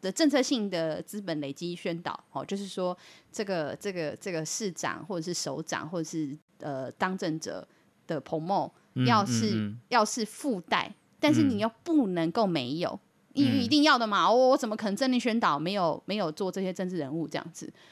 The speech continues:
Speaker 1: 所以那个其实是，嘿，很高招、很厉害，是像那个谁，潘孟安也做得很好啊。
Speaker 2: 嗯，嗯，嗯。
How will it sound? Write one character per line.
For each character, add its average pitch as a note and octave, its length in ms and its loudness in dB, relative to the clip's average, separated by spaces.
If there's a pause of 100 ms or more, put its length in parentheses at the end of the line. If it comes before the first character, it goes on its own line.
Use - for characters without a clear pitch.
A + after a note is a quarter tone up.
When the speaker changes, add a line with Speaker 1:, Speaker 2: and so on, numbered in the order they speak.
(120)
Speaker 1:
所 - 140 2
以 D#4+ 60 8
那 E4 80 6
个 B3+ 80 2
其 A#3 240 -2
实 G3 60 -6
是， G#3+ 460 -4
嘿， E3 300 -6
很 D#3 240 -6
高 F3+ 240 2
招、 F#3 160 0
很 E3+ 200 -2
厉 E3 120 -4
害， D#3+ 160 -6
是 E3 120 -8
像 F4 200 4
那 F4+ 60 2
个 D4+ 60 2
谁， F3+ 160 -2
潘 D4+ 200 2
孟 D#4 200 6
安 C#4+ 120 2
也 B3 80 0
做 B3+ 200 2
得 G3 80 -2
很 D3+ 200 2
好 C3 120 4
啊。 B2+ 180 2
Speaker 2:
嗯， A#2+ 80 2
嗯， A2+ 80 -2
嗯。 A#2 220 0